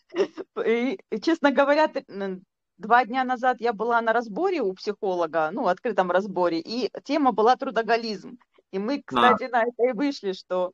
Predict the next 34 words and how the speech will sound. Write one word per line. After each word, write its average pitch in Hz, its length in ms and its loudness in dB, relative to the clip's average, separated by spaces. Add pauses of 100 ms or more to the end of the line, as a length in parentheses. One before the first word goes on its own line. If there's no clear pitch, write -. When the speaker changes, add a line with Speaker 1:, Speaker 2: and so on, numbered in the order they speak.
Speaker 1:
почему 202 360 -8
я 202 100 -2
себе 196 240 -6
не 220 100 -2
даю 208 260 2
отдыхать. 185 560 2
Она 190 180 2
говорит: 190 240 -4 (460)
«Иди 202 340 0
отдыхать». 214 800 0 (320)
Я 202 160 0
говорю: 214 200 -4
«У 220 40 -4
меня 247 280 2
срок 311 360 -6
три 294 160 -10
месяца». 220 580 -8 (260)
Она 196 240 -2
говорит: 208 480 -2 (160)
«Ну, 190 160 -4
нужно 220 320 -2
там 202 140 0
что-то 208 260 -4
сделать». 185 220 0
Она 190 100 0
говорит: 190 160 -4
«Ничего 302 360 2
не 359 160 2
знаю». 208 480 4 (400)
И 294 60 4
вот 311 180 0
через 330 260 0
два 285 300 2
дня 339 320 0